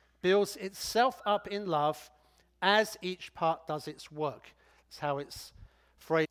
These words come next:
It's as each part does its work. Each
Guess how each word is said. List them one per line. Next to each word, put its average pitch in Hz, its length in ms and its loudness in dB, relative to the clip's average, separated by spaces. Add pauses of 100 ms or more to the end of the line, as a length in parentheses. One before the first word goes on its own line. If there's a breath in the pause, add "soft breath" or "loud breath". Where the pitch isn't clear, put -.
It's 147 280 -14
as 175 300 0
each 190 280 -10
part 156 440 -4 (180)
does 160 360 -2
its 143 340 -10
work. 160 400 -4 (440 soft breath)
Each - 440 -4